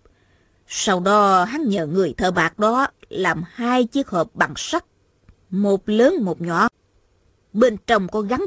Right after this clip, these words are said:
cơ quan. Khi mở nắp sẽ bắn tên ra. Hắn đã nghĩ sẵn phương cách rồi. Chỉ vì gân cốt trên tay đã bị cắt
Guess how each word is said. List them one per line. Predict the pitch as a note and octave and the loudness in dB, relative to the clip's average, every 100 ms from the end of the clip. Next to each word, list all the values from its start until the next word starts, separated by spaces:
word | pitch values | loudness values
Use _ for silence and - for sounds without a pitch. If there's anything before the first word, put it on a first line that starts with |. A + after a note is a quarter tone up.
| - | 2
cơ | A#3 G3+ | 2 4
quan. | G3+ G#3 E3+ _ _ _ _ _ _ _ _ | 0 -2 -6 _ _ _ _ _ _ _ _
Khi | _ B3 G#3 | _ 0 0
mở | E3 D3+ A3+ | 0 0 0
nắp | C4 D4+ - - _ | 2 -2 -4 -20 _
sẽ | - F3 | -8 -2
bắn | A3+ E4+ - | 0 0 2
tên | A#3 | 2
ra. | G3 G3 - _ _ _ _ _ _ _ _ _ _ | 2 -4 -10 _ _ _ _ _ _ _ _ _ _
Hắn | - D4 | -10 -2
đã | A3 | 0
nghĩ | F#3 G3+ | 2 0
sẵn | B3+ A3+ A#3 | 0 -2 -4
phương | - C4 G3+ | 0 0 0
cách | - F#4+ - | 0 -4 -4
rồi. | E3 - _ _ _ _ _ _ | -14 -14 _ _ _ _ _ _
Chỉ | B3 C4 G#3+ | 2 2 2
vì | F#3 D3 | 0 0
gân | A#3 G3+ | 0 0
cốt | - C4+ F#4+ | -2 0 0
trên | G#3 G3 | 0 -2
tay | G#3+ G3+ | -2 -2
đã | F#3 | -2
bị | G3 F3+ | -2 -4
cắt | - B3 | -4 -6